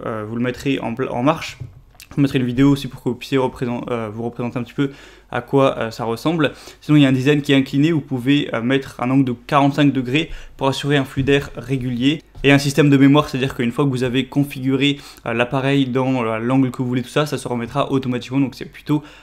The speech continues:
pratique. Sinon, il y a aussi un petit système de couleurs, voilà, c'est toujours un petit peu plus joli. Bon, ça, c'est un petit peu, euh, le truc gadget. Et encore une fois, on a des excellentes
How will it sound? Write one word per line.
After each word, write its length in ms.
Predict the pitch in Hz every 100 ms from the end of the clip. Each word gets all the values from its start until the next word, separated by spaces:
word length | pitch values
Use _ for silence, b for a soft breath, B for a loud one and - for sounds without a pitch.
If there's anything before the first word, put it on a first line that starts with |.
| B
pratique. 480 | - 139 - 165 - B B
Sinon, 240 | - 147
il 60 | 143
y 40 |
a 40 | 135
aussi 180 | 131
un 80 | 143
petit 160 | 131 131
système 320 | - 139 139
de 80 | 123
couleurs, 480 | 123 139 135 135 123
voilà, 240 | 107 117
c'est 140 | -
toujours 280 | - - 123
un 60 | 120
petit 160 | 113
peu 100 | -
plus 160 | 120 127
joli. 260 | 117 117 127
Bon, 160 | 120
ça, 80 | 127
c'est 100 | 120
un 80 | 117
petit 140 | -
peu, 180 | - 135 135 B B -
euh, 80 | 127
le 140 | 127
truc 360 | - 147 143 131
gadget. 480 | 135 117 143 - B B B B
Et 160 | - 185
encore 180 | 147 131
une 60 |
fois, 100 | 139
on 60 | 156
a 80 | 123
des 360 | 127 120 117
excellentes 640 | 156 151 160 143 151 147